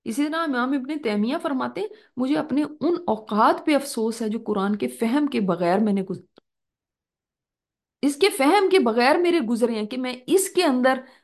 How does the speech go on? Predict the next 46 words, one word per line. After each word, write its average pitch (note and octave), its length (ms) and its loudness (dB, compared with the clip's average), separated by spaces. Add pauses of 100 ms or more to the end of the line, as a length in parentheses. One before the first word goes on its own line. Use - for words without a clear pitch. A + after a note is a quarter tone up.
गौर C4 280 6
व C4+ 40 2
फिक्र C4 300 -4
करता, A#3 400 -2
इसकी A#3+ 280 0
और।" A#3+ 280 0
हालांकि A#3+ 340 -6
ये C4 340 -2
इमाम A#3 520 0
इब्ने B3 300 0
तैमिया A3 520 -2
है, B3 140 -8 (1600)
सोचें, G#3+ 460 0 (920)
लेकिन A#3 260 4
वो B3 120 2
भी E4 300 4
अफसोस D4 560 0
उन G4 180 2
औकात A#3 500 2
पे B3 60 0
कर A3 200 -6
रहे A3 120 -10
हैं A#3 120 -16 (240)
जो B3 60 -6
कुरान A3 400 -4
के A3 120 -6
बगैर F#3+ 640 0
गुजरे, F#3+ 320 -4
कि G#3 100 -10
इसकी B3+ 340 -10
समझ A#3 400 -6
में A#3+ 180 -2
गुजार G3+ 340 -6
लेता। G#3+ 280 -14 (500)
इन A#3+ 120 0
लोगों A3+ 220 -2
का A3+ 100 -8
तो A3+ 120 -10
सारा G#3 260 -8
वक्त F#3+ 300 -10
ही C4+ 80 -4
दीन G#3 260 -4
के G#3 120 -8
लिए G3+ 120 -8
गुजरा G3+ 300 -16
था। - 140 -20